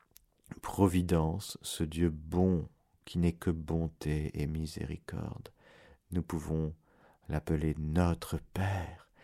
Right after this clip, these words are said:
C'est-à-dire, nous pouvons rentrer dans une relation personnelle,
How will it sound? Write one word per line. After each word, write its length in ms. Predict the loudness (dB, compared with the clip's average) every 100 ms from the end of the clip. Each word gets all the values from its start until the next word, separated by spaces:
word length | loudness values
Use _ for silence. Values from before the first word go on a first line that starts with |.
| -16 -14 0
C'est-à-dire, 420 | 8 12 12 12
nous 100 | 12
pouvons 280 | 10 10 10
rentrer 260 | 10 8
dans 120 | 8
une 160 | 8 10
relation 540 | 12 10 10 8 8 6 -6 -20 -20 _ _ _ _ _ _ _ _ _ 2
personnelle, 800 | 2 2 0 2 2 2 -2